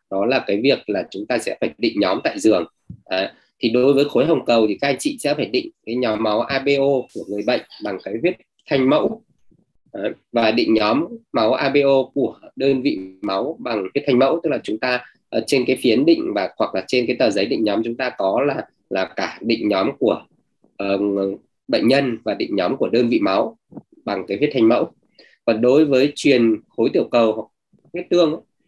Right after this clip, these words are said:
thì chúng ta sẽ định nhóm máu A B O của người bệnh, ờ, bằng cái huyết thanh mẫu,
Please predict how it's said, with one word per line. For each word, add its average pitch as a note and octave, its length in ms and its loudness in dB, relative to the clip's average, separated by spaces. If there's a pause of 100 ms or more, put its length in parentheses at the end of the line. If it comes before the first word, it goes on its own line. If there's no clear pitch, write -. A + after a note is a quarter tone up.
(180)
thì A2 120 0
chúng A2 140 -4
ta C3+ 100 -2
sẽ - 140 -8
định D#3 260 -4
nhóm G#2+ 260 -4
máu A2+ 240 0
A C#3+ 160 -6
B C3+ 80 -6 (120)
O C3 200 0 (140)
của A2+ 260 -6 (160)
người G#2+ 340 -2
bệnh, A#2+ 180 0 (880)
ờ, - 200 -6
bằng G#2 260 0
cái G#2+ 120 -2
huyết D#3+ 180 0 (260)
thanh B2+ 160 2
mẫu, C3+ 280 2